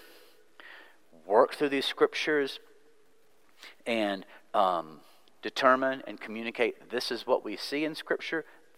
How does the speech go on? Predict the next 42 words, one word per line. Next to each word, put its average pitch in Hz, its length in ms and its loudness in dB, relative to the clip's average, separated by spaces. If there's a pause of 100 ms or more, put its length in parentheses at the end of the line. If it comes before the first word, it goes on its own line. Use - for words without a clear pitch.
this 127 220 0
is 113 100 -10
how 127 240 12
it 85 40 2
will 101 280 2
look 127 180 -4
in 95 100 -6
practice, 127 640 0 (360)
this 113 280 -6
is 117 120 -8
our 113 200 4
vision. 87 520 -6 (560)
Um, 80 460 -4 (320)
I, 107 160 4
I, 117 100 8 (280)
I 117 40 0
think 156 260 0
when 131 120 2
it, - 80 -4
when 123 100 0
it - 100 -4
comes 151 260 2
to 165 120 -4
this 127 380 -2
uncertainty 135 840 -2
and 104 80 -8
their 92 100 -8
feelings 131 840 -8
and 87 240 -4 (520)
what 107 160 -2
culture 127 420 4
says, 120 380 2
it 110 140 -6
just 135 180 -6
com-, - 240 -4
I 107 80 -4
think 147 160 -6
it - 80 -10
comes 123 220 -2
down 127 280 -2
to 113 180 -8
the, 98 320 0